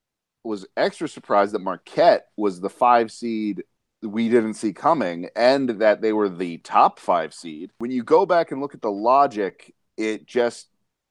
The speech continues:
re-emphasizes how much quad one wins were important to the committee. Marquette finished with ten of them to Villanova's five.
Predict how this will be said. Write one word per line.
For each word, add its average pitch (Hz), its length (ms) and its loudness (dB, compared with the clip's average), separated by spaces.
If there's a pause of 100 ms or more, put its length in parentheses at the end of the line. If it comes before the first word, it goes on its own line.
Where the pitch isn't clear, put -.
re-emphasizes 127 1400 0
how 117 260 -2
much 104 540 -4 (320)
quad 110 400 4
one 107 340 0
wins 104 580 -6 (360)
were 101 280 2
important 107 680 -2
to 110 100 -6
the 95 60 -4
committee. 104 560 -2 (440)
Marquette 104 380 4
finished 117 240 -4
with 104 160 -6
ten 113 280 -4
of 117 120 -2
them 127 320 2
to 107 100 -4
Villanova's 101 600 2
five. 90 640 0